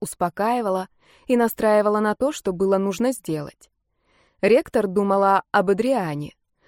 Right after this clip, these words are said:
о том Адриане, которого помнила, о целеустремлённом мальчишке, чьей целью в жизни были всевозможные магические эксперименты.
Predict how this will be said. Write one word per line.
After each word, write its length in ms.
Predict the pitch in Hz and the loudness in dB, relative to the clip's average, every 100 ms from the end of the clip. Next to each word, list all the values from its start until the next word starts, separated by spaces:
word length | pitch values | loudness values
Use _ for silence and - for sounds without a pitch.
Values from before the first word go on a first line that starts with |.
| _ _ - | _ _ 0
о 120 | 185 | 2
том 220 | 185 175 | 2 2
Адриане, 500 | 170 175 185 226 220 | 2 4 4 4 0
которого 440 | 185 170 185 185 | 0 0 0 0
помнила, 560 | 185 269 233 156 147 - _ _ _ _ _ _ | -2 0 0 0 -4 -10 _ _ _ _ _ _
о 120 | 190 | -2
целеустремлённом 920 | - 190 180 175 - 185 180 180 180 | 0 2 2 -2 -4 -2 0 0 0
мальчишке, 840 | 180 180 180 - 247 285 - 202 190 _ | 0 0 0 -2 -6 -6 -4 -6 -6 _
чьей 280 | - 208 202 | -4 0 0
целью 380 | - 285 262 | 0 -2 0
в 60 | 185 | -4
жизни 320 | 180 175 190 | -6 -4 -4
были 200 | 175 190 | -2 -2
всевозможные 760 | 190 208 185 180 190 175 190 196 | -2 0 -2 0 -2 -2 -2 0
магические 600 | 190 185 185 - - 202 | 0 -2 -10 -12 -2 -2
эксперименты. 840 | - - 240 247 170 143 - - | -2 -6 -4 -2 -2 -6 -10 -18